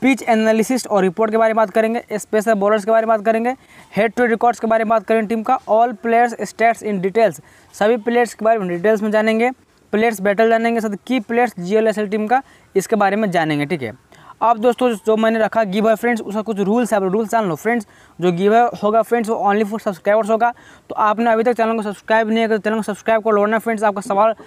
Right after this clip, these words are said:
सही होते हुए भी फ्रेंड्स, आप यहाँ पर पार्टिसिपेट नहीं कर पाओगे, आपको पैसा नहीं मिलेगा, ठीक है। उसके बाद फ्रेंड्स, आपको hi-, मतलब कि बेल आइकन को हिट करना है, ठीक है।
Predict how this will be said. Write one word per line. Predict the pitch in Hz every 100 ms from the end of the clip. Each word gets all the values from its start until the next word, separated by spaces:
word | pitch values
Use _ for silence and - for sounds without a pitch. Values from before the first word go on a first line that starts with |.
| - _ -
सही | - 214 240
होते | 160 214 - 254
हुए | 196 220
भी | 240
फ्रेंड्स, | - 233 220
आप | - 202 208 202
यहाँ | 208
पर | 208
पार्टिसिपेट | 202 190 196 214 180
नहीं | 175 185
कर | 202
पाओगे, | 196 208
आपको | 190 196 220 - - -
पैसा | 185 208
नहीं | 208 214
मिलेगा, | 196 180
ठीक | 185 160
है। | 123 - - - - 214
उसके | 214 - 262
बाद | 233
फ्रेंड्स, | 269 247
आपको | 208 214 - 220
hi-, | 202 226
मतलब | 196 202 214
कि | 214
बेल | 180 226
आइकन | 226 233
को | 214
हिट | 202
करना | 226 220 214
है, | 233
ठीक | 226
है। | 226